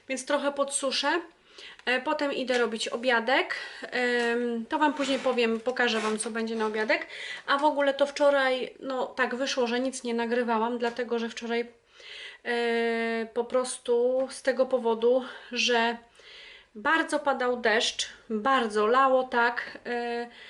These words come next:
bardzo, rano było bardzo ciepło, później nagle, mm, tak koło południa się zrobiło bardzo zimno, bardzo wietrznie i zaczął padać deszcz.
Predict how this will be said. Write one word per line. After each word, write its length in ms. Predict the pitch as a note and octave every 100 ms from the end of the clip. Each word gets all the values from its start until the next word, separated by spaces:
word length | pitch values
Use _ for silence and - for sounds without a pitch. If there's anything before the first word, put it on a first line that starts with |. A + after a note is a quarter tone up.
| - - - - _ _ _ _ -
bardzo, 840 | A3 D#4+ D#4+ B3 D4 D4 C#4+ - - _ _ _ _ -
rano 340 | C#4 G#4 A#4
było 220 | D4+ E4+ D#4+
bardzo 280 | D#4+ D4
ciepło, 380 | D4 B3+ G#3+ G#3+
później 480 | G#3 E4 E4 E4+ E4 - - B3
nagle, 380 | D4 D4 C4 C#4 D4 D#4 - -
mm, 580 | B3+ B3+ B3 B3 B3 A#3+
tak 200 | C#4 C#4
koło 220 | D4+ D4
południa 540 | D4 C4 B3 B3+ C#4+
się 160 | C#4+ C4
zrobiło 420 | B3 B3 B3+ C4
bardzo 420 | A#3 C4+ C4+ B3+
zimno, 400 | A3+ A3+ C4+ D4+
bardzo 320 | C4+ B3 G#3+ A3+
wietrznie 420 | C#4 C#4 D#4 D4+
i 80 | A#3+
zaczął 280 | C4 C4 C4
padać 320 | B3 B3 A#3
deszcz. 400 | G#3 - -